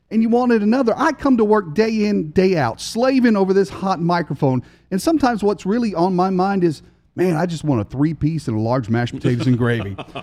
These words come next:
Speaker 1: And I fire up my Ford and I make a beeline to Bojangles only to find a misspelled note on the drive-through window saying, "Those people who wanted fifteen dollars an hour aren't here, and we're offering fifteen dollars an hour." That, like the women,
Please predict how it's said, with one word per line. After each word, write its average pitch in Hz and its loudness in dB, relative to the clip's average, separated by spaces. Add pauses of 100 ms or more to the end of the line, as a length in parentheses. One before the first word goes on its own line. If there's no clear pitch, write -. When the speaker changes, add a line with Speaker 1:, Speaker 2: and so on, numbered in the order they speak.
(280)
Speaker 1:
And 123 2
I 180 2
fire 170 0
up 165 0
my 151 0
Ford 160 2
and 135 2
I 135 0
make 135 2
a 123 -2
beeline 147 2
to 139 0
Bojangles 151 2
only 147 4
to 131 2
find 143 0
a 110 -2
misspelled 156 2
note 143 4
on 131 4
the 120 2
drive-through 135 2
window 147 4
saying, 131 2
"Those 165 2
people 202 0
who 185 6
wanted 180 2
fifteen 196 2
dollars 196 2
an 185 0
hour 196 4
aren't 185 2
here, 185 2 (280)
and 180 0
we're 185 4
offering 185 2
fifteen 180 0
dollars 170 2
an 175 2
hour." 143 0
That, 165 0
like 170 -6
the 165 2
women, 185 2